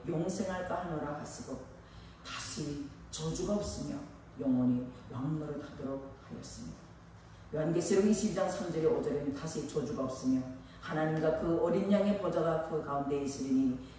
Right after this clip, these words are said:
그의 종들이 그를 섬기며 그의 얼굴을 볼터이요 그의 이름도 그들의 이마에 있으리니 다시 밤이 없겠고 동불과 햇빛이, 햇빛이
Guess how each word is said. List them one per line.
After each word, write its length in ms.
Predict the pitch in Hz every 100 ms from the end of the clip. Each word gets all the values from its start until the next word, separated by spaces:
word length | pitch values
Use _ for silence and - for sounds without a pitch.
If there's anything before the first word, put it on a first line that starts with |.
| -
그의 240 | 170 190 202
종들이 440 | 202 202 208 208
그를 240 | - 220 240
섬기며 520 | - 165 - 127 127 - - - -
그의 180 | 185 190
얼굴을 600 | 175 175 - 170 165 160
볼터이요 800 | 160 160 - 147 147 139 131 - - - -
그의 300 | 190 190 214
이름도 520 | 220 202 202 185 - - -
그들의 380 | 170 160 165 165
이마에 280 | 156 143 139
있으리니 540 | 139 120 127 131 - - - -
다시 380 | - - - 135
밤이 300 | - 151 165
없겠고 420 | 165 - 139 - 127 - - - - -
동불과 680 | 170 170 - 160 147 147 -
햇빛이, 640 | 151 - 139 - 135 127 -
햇빛이 500 | - 151 117 147